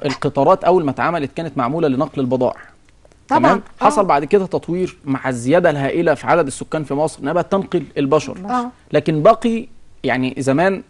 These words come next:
Speaker 1: لما كان قطر هيخرج عن القضبان أقصى ما فيه هي، هي، هي ال-،
Speaker 2: البضايع
Speaker 1: البضائع بتاعته هتبوظ.
Speaker 2: هتروح، خلاص
Speaker 1: مثلا
Speaker 2: خسارة
Speaker 1: يعني.
Speaker 2: مادية. لكن
Speaker 1: خسارة
Speaker 2: دلوقتي
Speaker 1: مادية.
Speaker 2: خسارة مادية
Speaker 1: لكن
Speaker 2: وبشرية.
Speaker 1: اتطور القطر وركب البشر وما زال لسه احنا عند فكرة التحويلة و-، و-، وشخص هو اللي بيبلغ.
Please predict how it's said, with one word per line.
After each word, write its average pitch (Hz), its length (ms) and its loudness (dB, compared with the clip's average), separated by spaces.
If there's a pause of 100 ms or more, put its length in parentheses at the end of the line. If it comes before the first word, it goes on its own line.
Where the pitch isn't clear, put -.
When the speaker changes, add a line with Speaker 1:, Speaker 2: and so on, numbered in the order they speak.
(140)
Speaker 1:
لما 135 280 0
كان 170 260 0
قطر 165 240 2
هيخرج 151 360 0
عن 131 120 0
القضبان 139 480 0 (280)
أقصى 190 280 2
ما 160 100 -2
فيه 196 220 -4 (720)
هي، 147 440 0
هي، 139 460 -2
هي 135 440 -2
ال-، - 160 -8
Speaker 2:
البضايع 285 520 4
Speaker 1:
البضائع 185 240 8
بتاعته 175 320 2
هتبوظ. 302 340 4
Speaker 2:
هتروح، 269 240 2
خلاص 285 200 4
Speaker 1:
مثلا - 160 4
Speaker 2:
خسارة - 120 4
Speaker 1:
يعني. 339 120 6
Speaker 2:
مادية. 233 440 4
لكن 247 220 0
Speaker 1:
خسارة 247 180 4
Speaker 2:
دلوقتي 151 180 2
Speaker 1:
مادية. 143 180 6 (100)
Speaker 2:
خسارة 403 280 -4
مادية 349 560 -2
Speaker 1:
لكن 175 240 4
Speaker 2:
وبشرية. 254 360 4
Speaker 1:
اتطور 226 220 8
القطر 175 360 2
وركب 185 340 4
البشر 214 420 2 (160)
وما 147 200 0
زال 180 220 0
لسه 190 200 0
احنا 151 300 -6
عند 139 200 -2
فكرة 139 360 -6
التحويلة 180 640 -4
و-، 156 400 -4
و-، 131 380 -6
وشخص 135 400 -4
هو 143 120 -2
اللي 131 80 -2
بيبلغ. 107 220 -10